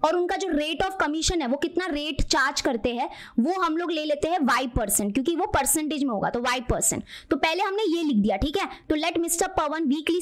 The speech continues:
salary be rupees X, ये rupees में होगा, and उनका जो rate of commission है वो percentage में होगा वाई, ठीक है, समझ में आ गया। अभी है ना यहाँ पे जो data दिया है ना वो two successive week का दिया है,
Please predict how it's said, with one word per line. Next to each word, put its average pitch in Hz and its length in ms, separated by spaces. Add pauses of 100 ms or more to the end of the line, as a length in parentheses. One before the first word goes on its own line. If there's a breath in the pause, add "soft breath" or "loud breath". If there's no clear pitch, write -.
salary 277 320
be 311 200
rupees 339 400 (100)
X, 285 140
ये 294 60
rupees 277 340
में 339 100
होगा, 269 320
and 285 100
उनका 311 220
जो 330 140
rate 277 240
of 311 80 (100)
commission 269 300
है 311 60
वो 330 100
percentage 285 480
में 294 80
होगा 262 160
वाई, 247 280 (500 loud breath)
ठीक 359 120
है, 453 60
समझ 339 240
में 370 100
आ 359 120
गया। 381 140
अभी 415 420
है 480 100
ना 466 240
यहाँ 285 140
पे 302 120
जो 453 140
data 294 320
दिया 359 200
है 320 100
ना 285 120
वो 339 160
two 392 480
successive 381 720
week 285 260
का 302 100
दिया 214 260
है, - 100